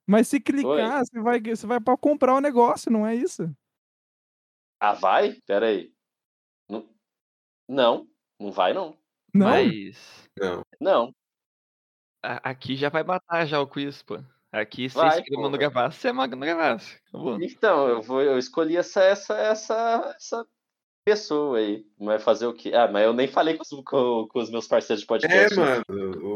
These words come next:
Speaker 4: o Mastermind é vegano ou não?
Speaker 2: E eu sou o Mastermind, eu não sei.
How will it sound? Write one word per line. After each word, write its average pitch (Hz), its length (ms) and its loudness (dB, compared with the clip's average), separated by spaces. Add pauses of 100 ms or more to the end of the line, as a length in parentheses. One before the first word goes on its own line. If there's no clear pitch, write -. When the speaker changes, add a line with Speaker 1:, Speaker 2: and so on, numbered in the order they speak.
(160)
Speaker 4:
o 107 40 -10
Mastermind 147 760 2
é 165 200 4
vegano 160 540 2
ou 233 60 6
não? 131 400 2 (800)
Speaker 2:
E 170 80 2
eu 180 120 8
sou 151 460 2
o 123 80 -12
Mastermind, 147 640 2
eu 135 120 0
não 185 100 -2
sei. 135 400 -4